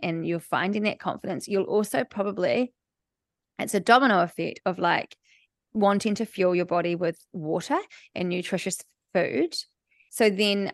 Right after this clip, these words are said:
after a while, you will see maybe a change in, of your weight.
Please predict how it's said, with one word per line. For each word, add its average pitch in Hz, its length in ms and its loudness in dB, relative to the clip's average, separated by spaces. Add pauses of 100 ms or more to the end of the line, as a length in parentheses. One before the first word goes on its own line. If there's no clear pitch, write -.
after 220 440 2
a 180 140 -2
while, 196 680 4 (200)
you 196 140 4
will 180 200 -2 (160)
see 175 600 0
maybe 165 420 0
a - 80 -6
change 160 440 -2
in, 156 320 -4
of 147 220 -4
your 156 160 -2
weight. - 540 -4